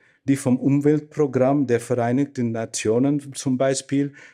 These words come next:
über sogenannten Klimaflüchtlingen erstellt wurden. Er schürt weit verbreite Befürchtungen,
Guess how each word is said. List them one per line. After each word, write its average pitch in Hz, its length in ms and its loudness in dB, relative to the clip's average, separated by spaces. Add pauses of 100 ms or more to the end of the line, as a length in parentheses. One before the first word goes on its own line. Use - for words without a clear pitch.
über 131 240 2
sogenannten 135 720 0
Klimaflüchtlingen 120 920 0
erstellt 98 580 -6
wurden. 87 420 -10 (500)
Er 120 60 2
schürt 175 420 0
weit 143 220 2
verbreite 135 520 2
Befürchtungen, 160 880 -2